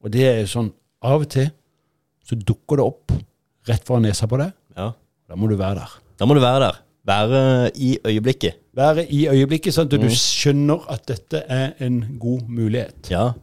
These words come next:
Speaker 1: Ja.
Speaker 2: Ja, ikke sant? Det er veldig ofte at mange er, man er andre steder. Eh, og det er, er jo så lett nå med, med mobiltelefon, med alt av digitale ting, så kan man være et annet sted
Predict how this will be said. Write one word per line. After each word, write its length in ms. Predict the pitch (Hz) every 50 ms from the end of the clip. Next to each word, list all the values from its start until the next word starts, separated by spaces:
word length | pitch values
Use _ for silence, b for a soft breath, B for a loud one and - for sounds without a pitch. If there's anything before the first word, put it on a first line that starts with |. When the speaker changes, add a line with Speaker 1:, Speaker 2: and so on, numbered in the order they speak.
| _ _ _ _ -
Speaker 1:
Ja. 100 | 104 107
Speaker 2:
Ja, 60 | 95 107
ikke 80 | 131 123
sant? 220 | 170 165 156 139
Det 40 | 147
er 160 | 147 151 151
veldig 180 | 139 151 175 165
ofte 280 | 143 - - - 170
at 100 | 160 156
mange 200 | 139 135 139 135
er, 180 | 123 131 131 87
man 200 | 107 135 135 135
er 140 | 135 139 - -
andre 340 | 98 95 101 104 107 120 135
steder. 360 | - - 92 85 92 - - - - _ _ _ _ -
Eh, 120 | - 143 -
og 100 | 127 131
det 100 | 147 160
er, 220 | 143 135 147 -
er 160 | 113 101 120 135
jo 80 | 143
så 120 | 143 - 139
lett 300 | 139 - - - - -
nå 220 | 110 98 95 95 - -
med, 280 | 101 107 113 127 127 92
med 400 | 92 95 101 107 113 110 110 127
mobiltelefon, 680 | 135 127 113 120 113 - 131 117 117 - 147 147 151 - - -
med 380 | 104 107 113 120 123 123 - -
alt 280 | - 113 - - - -
av 140 | 117 117 113
digitale 500 | 117 110 110 - - 95 98 107 117 113
ting, 180 | 113 139 139 143
så 100 | - -
kan 160 | - - 113
man 300 | 120 120 120 120 120 117 b b b b b b b b b b b b -
være 280 | 120 113 107 107 120
et 100 | 135 131 -
annet 200 | - 160 202 202
sted 340 | - - - 98 - -